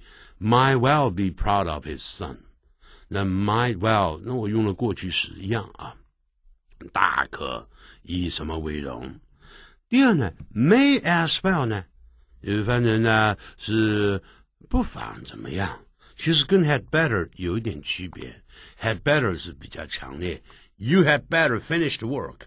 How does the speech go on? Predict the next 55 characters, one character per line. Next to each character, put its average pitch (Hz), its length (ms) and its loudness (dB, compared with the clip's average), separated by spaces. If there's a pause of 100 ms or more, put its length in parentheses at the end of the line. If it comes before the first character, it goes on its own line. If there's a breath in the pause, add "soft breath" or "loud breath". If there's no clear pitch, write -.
(340 soft breath)
你 104 160 -2
最 175 340 0
好 - 300 -10
呢 78 240 -14
把 80 100 -12
工 90 180 -10
作 80 120 -8
做 90 180 -10
完。 - 300 -18 (440 loud breath)
May 226 380 4
as - 120 -4
well， 165 140 -6
你 151 100 -4
不 220 280 -10
妨 - 340 -18 (120)
把 - 140 -16
工 80 180 -14
作 78 80 -14
做 78 180 -10
完， 65 160 -10 (320 soft breath)
它 165 180 -8
之 170 220 -10
间 170 300 -4
有 80 120 -6
一 82 40 -6
些 90 180 -8
差 101 300 -6
距 95 240 -6
的 69 120 -8
啊。 - 280 -6 (600 soft breath)
You 143 260 6
may 226 300 8
as 180 120 0
well 165 240 4
stay 180 400 -2
home， 151 240 2 (260 loud breath)
你 123 160 4
不 135 240 0
妨 - 260 -8 (140)
留 90 160 -2
在 87 140 -2
家 82 180 -8
里 69 160 -12
头。 - 260 -18 (140)
再 190 220 0
说 95 260 -4
一 90 80 -4
遍， 87 240 -8 (380 soft breath)
may 190 340 6
as 160 360 -2
well， 156 320 -2 (200)
把 - 100 -18
它 - 80 2
翻 87 280 -4
成 80 400 -4